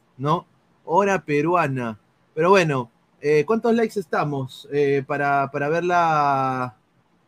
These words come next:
Para, a ver, ¿cuántos likes estamos? A ver, porque tenemos... Estamos en trece likes, a ver.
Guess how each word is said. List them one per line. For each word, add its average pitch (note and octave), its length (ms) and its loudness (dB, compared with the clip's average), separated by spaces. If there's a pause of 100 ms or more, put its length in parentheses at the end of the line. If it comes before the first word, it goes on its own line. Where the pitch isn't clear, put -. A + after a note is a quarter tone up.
(300)
Para, C3+ 520 -2
a B2+ 140 -8
ver, C3 140 -4
¿cuántos E3+ 260 -8
likes E3 240 -8
estamos? A2+ 560 -10
A A#2+ 60 -8
ver, A#2 200 -6
porque A#2 260 -8
tenemos... C#3 1040 -4 (760)
Estamos F#3+ 340 -2
en D#3+ 340 2
trece G3+ 340 2
likes, D#3+ 420 0 (100)
a C3 80 0
ver. A#2+ 280 -2